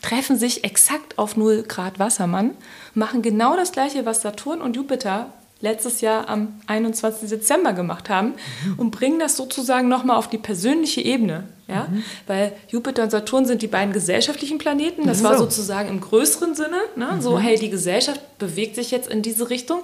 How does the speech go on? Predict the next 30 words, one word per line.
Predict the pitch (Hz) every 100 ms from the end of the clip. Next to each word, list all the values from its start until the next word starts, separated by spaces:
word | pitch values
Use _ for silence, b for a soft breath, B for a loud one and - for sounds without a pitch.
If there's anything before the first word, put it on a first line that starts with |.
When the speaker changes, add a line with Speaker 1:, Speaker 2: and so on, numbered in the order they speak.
| -
Speaker 2:
Mhm. | 180 156 185 202 202
Speaker 1:
Aber | 196
es | 196
heißt | 202 202
ja |
noch | 180 170
lange | 175 226
nicht, | 196 185
dass | 190 -
individuelles | 202 185 160 175 185 196
soziales | 180 - 170 190 196 -
Verhalten | 180 180 226 208
oder | 175 165
Beziehungen | 165 - - 208 254 202 185
oder | 170 165 156 160 B B B
Selbstwert | 151 196 - 185 185 180 180
in | 180
irgendeiner | 190 175 165
Form | - 165 170 160 -
sich | 180 -
in | 170
diese | 170 -
Richtung | 160 170
verändern | - 175 202 160 165
müssen. | 175 - 165 175 -
Also | - 175 165
zumindest | - 175 180 180
nicht | 175 -
akut | - 208 - -
sofort. | - 180 - 147 - -